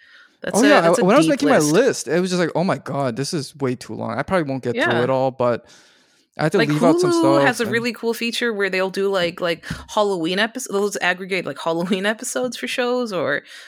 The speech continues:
Speaker 1: Christmas episodes or stuff like that. Um, and it's, it's, it just never ends.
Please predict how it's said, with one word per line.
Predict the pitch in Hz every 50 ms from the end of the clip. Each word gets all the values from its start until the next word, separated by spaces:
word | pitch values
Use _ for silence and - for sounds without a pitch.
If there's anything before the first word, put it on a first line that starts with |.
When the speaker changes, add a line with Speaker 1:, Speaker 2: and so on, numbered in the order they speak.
| -
Speaker 1:
Christmas | _ - 196 202 - 226 233 226
episodes | 233 233 226 - 240 - - 233 233 226 226 226 220
or | 214
stuff | - - 214 220 - -
like | 226 220 214 - -
that. | 214 208 214 220 214 214 -
Um, | 190 185 180 180 180 -
and | - 214
it's, | 277 320 - - - - -
it's, | - 190 - - -
it | 180 175
just | - - - -
never | 208 190 156 160 151 -
ends. | - 190 277 214 135 - 143 160 - -